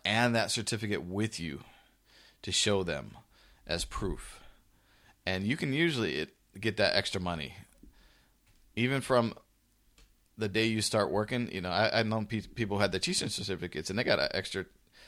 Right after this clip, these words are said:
ten thousand, fifteen thousand, twenty thousand from, from day one when they had zero experience over me who had, like, three years experience just because people like the pieces of paper. I wouldn't recommend if you don't have one now to go out and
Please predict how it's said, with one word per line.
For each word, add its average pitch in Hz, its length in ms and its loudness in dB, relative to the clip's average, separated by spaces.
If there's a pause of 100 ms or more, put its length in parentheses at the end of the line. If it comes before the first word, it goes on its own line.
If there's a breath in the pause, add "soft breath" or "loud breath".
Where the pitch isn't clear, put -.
(600 soft breath)
ten 101 200 2
thousand, 92 380 0
fifteen 98 320 -4
thousand, 90 320 0
twenty 120 220 -2
thousand 80 320 -2
from, 101 140 -8
from 123 180 -2
day 113 240 6
one 113 260 4
when 101 100 0
they 95 60 0
had 98 160 -2
zero 101 260 2
experience 95 640 -2
over 104 240 2
me 117 320 2 (320 soft breath)
who 117 120 0
had, 101 220 4
like, 95 200 -2
three 185 180 0
years 110 200 6
experience 60 580 -6 (1000 soft breath)
just 113 200 -2
because 104 420 2
people 92 260 -4
like 85 180 0
the - 80 -8
pieces 87 320 -4
of 80 80 -10
paper. - 360 -8 (680 loud breath)
I 120 100 8
wouldn't 151 260 4
recommend 127 400 6
if 110 60 -4
you 117 60 2
don't 101 120 2
have 107 200 6
one 98 160 2
now 95 220 4
to 104 140 0
go 92 120 2
out 90 160 4
and 90 200 -8